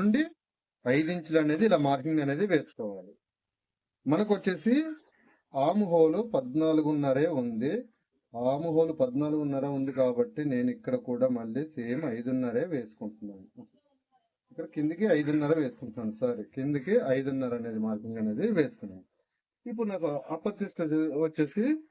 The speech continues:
థర్టీ వన్ ఇంచెస్ అనేది ఉంది. థర్టీ వన్ ఇంచెస్ ఎలా వస్తుంది? పావు తక్కువ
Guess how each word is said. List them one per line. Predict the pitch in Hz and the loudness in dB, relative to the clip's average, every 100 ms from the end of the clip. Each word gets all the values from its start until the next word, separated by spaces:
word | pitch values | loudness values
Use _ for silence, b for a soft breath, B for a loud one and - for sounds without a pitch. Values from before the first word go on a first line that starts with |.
| _ _ _ _ _ _ _ _ - | _ _ _ _ _ _ _ _ -4
థర్టీ | 151 156 202 | -2 0 0
వన్ | 196 185 | 0 0
ఇంచెస్ | 165 165 175 185 | -2 -4 0 0
అనేది | 165 175 180 | 2 2 0
ఉంది. | 120 104 - | 0 -2 -2
థర్టీ | 127 - 190 | -2 -2 -2
వన్ | 190 175 | 0 0
ఇంచెస్ | 165 160 160 | -2 -4 0
ఎలా | 151 156 | 2 2
వస్తుంది? | 151 - 151 147 147 147 147 _ _ _ - | 0 -2 -2 2 2 0 -4 _ _ _ 2
పావు | 127 139 131 | 4 4 2
తక్కువ | 123 139 | -2 0